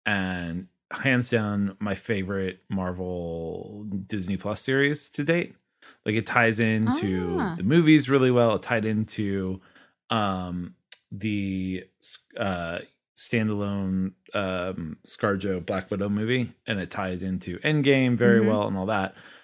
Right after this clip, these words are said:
Speaker 1: However, they put it, that show put the nail in the coffin for Agents of shield with a reveal at the end of the last episode. And if you wanna know about it, go on the internet. You'll see the internet, once again, not happy that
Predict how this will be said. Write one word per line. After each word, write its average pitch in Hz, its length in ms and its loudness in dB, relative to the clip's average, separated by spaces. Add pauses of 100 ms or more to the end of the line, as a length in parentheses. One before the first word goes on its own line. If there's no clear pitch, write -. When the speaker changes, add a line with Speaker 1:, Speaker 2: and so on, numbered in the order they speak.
(120)
Speaker 1:
However, 123 680 4
they 107 220 -2
put - 440 -2
it, 131 300 0
that 117 220 0
show 120 340 2
put 120 260 -2
the 110 80 -4
nail 104 460 -2
in 101 140 -4
the 95 60 -4
coffin 92 460 -6
for 113 140 -4
Agents 95 340 -6
of 92 120 -8
shield 90 340 -6
with 95 160 -8
a 117 40 -2
reveal 120 840 4
at 113 160 0
the 107 180 0
end 98 380 0
of 95 440 -4 (180)
the 98 100 -2
last 90 480 -6
episode. 92 540 -6
And 90 140 -8
if 95 140 -6
you 107 120 -4
wanna 107 200 -2
know 101 140 -2
about 98 220 -2
it, 101 160 -4
go 117 100 0
on 113 100 0
the 104 120 -2
internet. 95 400 -4
You'll 98 100 -6
see 95 300 -4
the 95 140 -4
internet, 107 360 -4
once 151 220 -2
again, 135 240 4
not 110 180 2
happy 80 400 -6 (580)
that 92 300 0